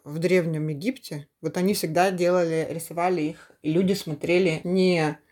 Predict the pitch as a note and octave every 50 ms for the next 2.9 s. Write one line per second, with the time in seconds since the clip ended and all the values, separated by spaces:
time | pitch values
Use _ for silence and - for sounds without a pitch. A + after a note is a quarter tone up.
0 | _ - E3+ F3 F3 - - A#3+ B3 C#4+ D#4 - - - _ _ - - F3+ -
1 | - - F3+ E3 D#3+ - - C#3 - _ _ _ _ _ _ - E3 F3+ F#3+ F#3
2 | F#3+ F#3 F#3 F3+ D#3+ D3+ D3 C#3+ D3 - - D3+ D#3+ D3+ D3 - -